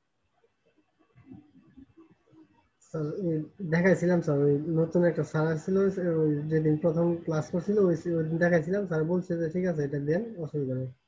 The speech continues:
publish করে দেন।" এই নতুন sir যেদিন join দিয়েছিল, ওই, ওই first ক্লা-, ক্লাসটাই আমার sir নিয়েছিল আর কি।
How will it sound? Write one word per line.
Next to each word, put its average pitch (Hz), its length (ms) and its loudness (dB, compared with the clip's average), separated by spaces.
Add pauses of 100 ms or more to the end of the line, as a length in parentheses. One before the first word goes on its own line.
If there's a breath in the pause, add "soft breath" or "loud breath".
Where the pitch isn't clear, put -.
(560)
publish 156 380 -4
করে 143 180 -4
দেন।" 127 180 -6 (920)
এই 175 100 -2
নতুন 185 380 4
sir 170 320 0
যেদিন 180 300 2
join 170 240 4
দিয়েছিল, 196 260 0
ওই, 190 300 2
ওই 196 280 2
first 170 300 -2
ক্লা-, 180 160 -4
ক্লাসটাই 170 480 -2 (420)
আমার 156 400 -2
sir 151 240 -8
নিয়েছিল 151 280 -4
আর 131 120 -6
কি। 135 160 -16